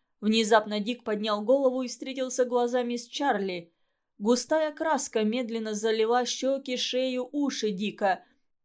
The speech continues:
Он что-то быстро проговорил одному из своих мальчишек и тотчас же быстро отошёл в сторону, туда, где кучка гонщиков ожидала результатов взвешивания.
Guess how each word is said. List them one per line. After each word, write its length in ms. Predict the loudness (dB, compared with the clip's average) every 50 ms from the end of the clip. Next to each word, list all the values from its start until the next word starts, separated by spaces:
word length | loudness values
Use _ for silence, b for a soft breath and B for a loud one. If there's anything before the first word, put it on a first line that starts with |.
| _
Он 220 | 4 6 6 6 4
что-то 400 | 0 -2 -2 -2 0 2 2 2
быстро 380 | 2 0 -2 -4 -4 -4 -4
проговорил 640 | -2 -2 -2 0 2 2 2 2 2 2 2 2 2 0
одному 460 | 0 0 0 0 -2 -2 -2 -4 -4
из 120 | -4 -4
своих 280 | -2 -2 -2 -4 -2 -2
мальчишек 640 | 0 0 0 0 -2 -4 -4 -4 -4 -4 -6 -6 -6
и 120 | -6 -6 -6
тотчас 460 | -2 0 0 0 0 0 -2 -2 -2
же 160 | -2 -2 0
быстро 420 | 0 0 0 -2 -4 -2 -2 -2 -2
отошёл 420 | 0 0 -2 0 2 2 2 0
в 80 | 0 -4
сторону, 640 | -4 -2 0 4 4 4 4 2 0 -4 -8 -10 B B B B _
туда, 300 | -2 2 6 6 6 6
где 240 | 6 4 2 2 2
кучка 420 | 2 0 -4 -6 -4 -4 -2 0
гонщиков 640 | 4 4 4 4 2 -2 -6 -4 -2 -2 -2 -2 -2 -4
ожидала 600 | -4 -2 -2 -4 -2 0 2 2 4 2 2 0
результатов 560 | 0 -2 -2 -2 0 2 0 2 2 0 -2
взвешивания. 1000 | -4 -4 -4 -4 -2 0 0 -2 -2 -4 -4 -6 -6 -8 -8 -10 -10 -12 -14